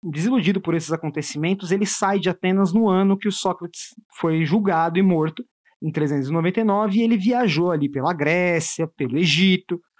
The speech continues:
o sul da Itália, ali perto da Sicília. Ele ficou doze anos de rolê. Quando ele volta, em trezentos e oitenta e sete, ele volta ali pra cidade natal e fundou uma academia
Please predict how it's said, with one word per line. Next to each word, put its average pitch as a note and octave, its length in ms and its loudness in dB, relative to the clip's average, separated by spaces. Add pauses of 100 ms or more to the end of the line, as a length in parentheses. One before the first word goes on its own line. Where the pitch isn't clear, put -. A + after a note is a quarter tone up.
(100)
o D#3+ 80 -2
sul D3+ 240 -4
da C#3+ 140 -2
Itália, E3+ 840 0
ali C3+ 220 -6
perto A2+ 240 -12
da C#3 100 -4
Sicília. G3+ 800 0 (300)
Ele G3 100 2
ficou B3 260 -2
doze B3+ 520 2
anos G#3+ 400 2
de E3+ 100 0
rolê. F#3 380 0 (280)
Quando D#4+ 200 -2
ele F#4 180 2
volta, F#3 500 -2 (380)
em F3+ 100 0
trezentos F3+ 480 0
e F#3+ 40 2
oitenta E3 340 -2
e B2 80 -4
sete, - 460 -2 (360)
ele F3 120 2
volta G3+ 180 0
ali F#3+ 100 2
pra G3 120 -4
cidade G3 360 0
natal G3+ 560 -2
e A3+ 120 0
fundou G3+ 480 2
uma G3 340 2
academia G3 1040 2